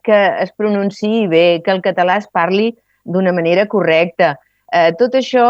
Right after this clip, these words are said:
a vegades queda en segon terme. També la meva oïda està acostumada a detectar a vegades aquestes petites coses que, eh, s'arrosseguen les R's, eh, s'enganxa la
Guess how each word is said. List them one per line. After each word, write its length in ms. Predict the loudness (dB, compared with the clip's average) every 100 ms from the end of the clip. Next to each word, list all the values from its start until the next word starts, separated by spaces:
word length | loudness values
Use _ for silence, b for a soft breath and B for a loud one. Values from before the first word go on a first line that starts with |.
| 2
a 140 | 0 -2
vegades 380 | 0 0 -2 -2
queda 480 | -2 2 4 4 0
en 80 | -2
segon 400 | -2 0 -2 0
terme. 400 | 0 0 0 -4 -10 _ -2
També 560 | -2 0 2 2 2 -2 -8 -6
la 100 | -2
meva 300 | -2 0 2
oïda 480 | 2 4 2 2 0 -2
està 300 | -6 -4 -2
acostumada 880 | -2 -4 -4 -4 -2 0 0 0 0 0
a 180 | -2 0
detectar 540 | 0 0 -2 -2 0 0
a 60 | 0
vegades 400 | 0 0 -2 -4 _ _ -8
aquestes 640 | -6 -2 -4 -4 -6 -6 -4
petites 640 | -4 -4 -6 -2 -2 -2 _
coses 380 | 0 0 0 -2
que, 80 | 0
eh, 440 | 0 0 -4 -8 -6
s'arrosseguen 720 | -4 -4 -6 -2 0 0 0
les 200 | 0 2
R's, 500 | 2 2 2 2 0 B B B -4
eh, 420 | -2 0 2 2
s'enganxa 720 | 2 0 0 0 0 0 0
la 160 | 2 2